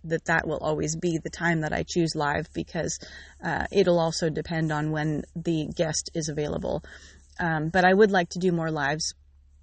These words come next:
and I like the chit chat format. I like just being able to discuss.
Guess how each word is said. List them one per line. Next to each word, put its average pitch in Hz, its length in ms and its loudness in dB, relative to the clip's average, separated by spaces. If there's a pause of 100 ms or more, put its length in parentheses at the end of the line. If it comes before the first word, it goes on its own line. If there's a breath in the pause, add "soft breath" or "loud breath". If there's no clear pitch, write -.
(340)
and 214 120 4
I 170 140 6
like 180 480 2
the 190 140 -2
chit 180 200 -2
chat - 300 -2
format. 160 400 0 (460 loud breath)
I 180 220 4
like 170 420 2 (120)
just 175 320 2
being 180 260 2
able 160 280 0 (140)
to 165 320 4
discuss. - 640 -2